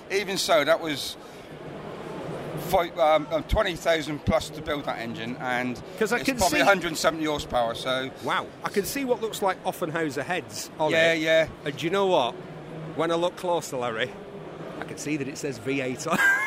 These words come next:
Speaker 1: It does
Speaker 2: <laughs> on
Speaker 1: say,
Speaker 2: the top
Speaker 1: and,
Speaker 2: of it.
Speaker 1: and actually the bronze mask at the front's got V eight on it.
Speaker 2: All right, there's no
Speaker 1: Uh,
Speaker 2: need to
Speaker 1: no,
Speaker 2: rub
Speaker 1: I
Speaker 2: it
Speaker 1: don't
Speaker 2: in.
Speaker 1: think you've been round the front
Speaker 2: I
Speaker 1: yet, but,
Speaker 2: can
Speaker 1: um,
Speaker 2: see three pipes coming out to, well, I was
Speaker 1: Well,
Speaker 2: gonna
Speaker 1: well,
Speaker 2: say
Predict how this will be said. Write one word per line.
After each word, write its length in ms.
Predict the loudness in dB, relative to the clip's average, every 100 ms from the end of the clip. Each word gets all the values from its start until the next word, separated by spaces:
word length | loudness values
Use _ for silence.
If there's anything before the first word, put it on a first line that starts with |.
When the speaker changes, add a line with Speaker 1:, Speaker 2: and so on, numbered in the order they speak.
| -2 -4 -2
Speaker 1:
It 120 | 4
does 180 | 6 6
Speaker 2:
<laughs> 80 |
on 160 | 8 8
Speaker 1:
say, 60 | 6
Speaker 2:
the 80 | 0
top 220 | 4 8
Speaker 1:
and, 160 | 8 6
Speaker 2:
of 60 | 4
it. 40 |
Speaker 1:
and 220 | 4 6
actually 300 | 4 2 2
the 100 | 0
bronze 360 | 0 0 0 -2
mask 280 | 0 0 -2
at 80 | -6
the 80 | -6
front's 340 | -4 -6 -6
got 160 | -6 -6
V 160 | -2
eight 180 | -2 -4
on 100 | -8
it. 100 | -4 6
Speaker 2:
All 260 | 12 12
right, 340 | 10 2 2 0
there's 200 | -4 2
no 120 | 2
Speaker 1:
Uh, 40 |
Speaker 2:
need 160 | 2 0
to 100 | 0
Speaker 1:
no, 60 | 6
Speaker 2:
rub 140 | 8
Speaker 1:
I 20 |
Speaker 2:
it 40 | 8
Speaker 1:
don't 80 | 4
Speaker 2:
in. 40 |
Speaker 1:
think 120 | 0
you've 80 | 0
been 140 | 0 -2
round 140 | -2
the 40 | -4
front 220 | -4 2
Speaker 2:
I 120 | 2
Speaker 1:
yet, 80 | 2
but, 60 | 0
Speaker 2:
can 100 | 0
Speaker 1:
um, 60 |
Speaker 2:
see 380 | -2 -2 -2 -4
three 640 | -8 -10 -4 2 2 2 -2 -4
pipes 460 | -4 -2 -4 -8 -8
coming 300 | -2 0 2
out 240 | 2 -2
to, 180 | -2 -2 -2 -6 0
well, 160 | 0 -2 -4
I 40 |
was 80 | 2
Speaker 1:
Well, 100 | 2
Speaker 2:
gonna 80 | 6
Speaker 1:
well, 60 |
Speaker 2:
say 80 | 6